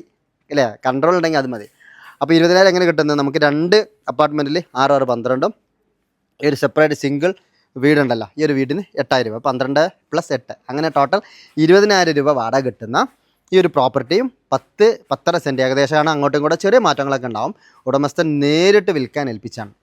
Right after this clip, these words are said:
അപ്പോൾ ഉടമസ്ഥൻ നേരിട്ട് വിൽക്കാൻ ഏൽപ്പിച്ചുകൊണ്ട് തന്നെ more details ഒക്കെ നിങ്ങൾക്ക് അദ്ദേഹവുമായിട്ട് സംസാരിക്കാം. അപ്പോൾ അദ്ദേഹത്തെ വിളിക്കേണ്ട നമ്പർ ഞാൻ താഴെ കൊടുത്തിട്ടുണ്ട്, നിങ്ങൾ ആ നമ്പറിൽ വിളിക്കാം. അതായത് ഈ കാണിച്ച, നമ്മളതിനകത്ത് സ്ക്വയർ ഫീറ്റ് പറഞ്ഞിട്ടില്ല, കാരണം, ആ,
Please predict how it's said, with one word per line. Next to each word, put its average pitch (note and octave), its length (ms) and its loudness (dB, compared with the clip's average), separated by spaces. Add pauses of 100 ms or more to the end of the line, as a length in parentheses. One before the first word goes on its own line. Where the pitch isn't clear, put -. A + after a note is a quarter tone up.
(920)
അപ്പോൾ D#3 160 -2
ഉടമസ്ഥൻ F3 420 2
നേരിട്ട് G3 340 4
വിൽക്കാൻ F3+ 340 0
ഏൽപ്പിച്ചുകൊണ്ട് D#3 500 -2
തന്നെ C3 200 -6 (220)
more G#3+ 240 2 (140)
details E3 380 -2 (340)
ഒക്കെ F3+ 240 -4 (180)
നിങ്ങൾക്ക് C3+ 320 -4 (120)
അദ്ദേഹവുമായിട്ട് C3 560 -2
സംസാരിക്കാം. A2+ 420 -8 (320)
അപ്പോൾ C#3 160 0
അദ്ദേഹത്തെ D3 360 2
വിളിക്കേണ്ട D#3+ 440 0 (140)
നമ്പർ D#3+ 340 0
ഞാൻ D#3 160 0
താഴെ B2+ 240 0
കൊടുത്തിട്ടുണ്ട്, A#2 480 -10
നിങ്ങൾ B2 160 -4
ആ - 100 2
നമ്പറിൽ B2+ 380 -4
വിളിക്കാം. B2+ 360 -2 (400)
അതായത് A#2+ 400 -4
ഈ C#3+ 40 -4 (100)
കാണിച്ച, A#2+ 380 -2 (260)
നമ്മളതിനകത്ത് D3 600 -2
സ്ക്വയർ E3+ 320 2
ഫീറ്റ് D#3 180 -4 (100)
പറഞ്ഞിട്ടില്ല, C3+ 500 -2 (460)
കാരണം, B2+ 340 -2 (280)
ആ, - 20 -6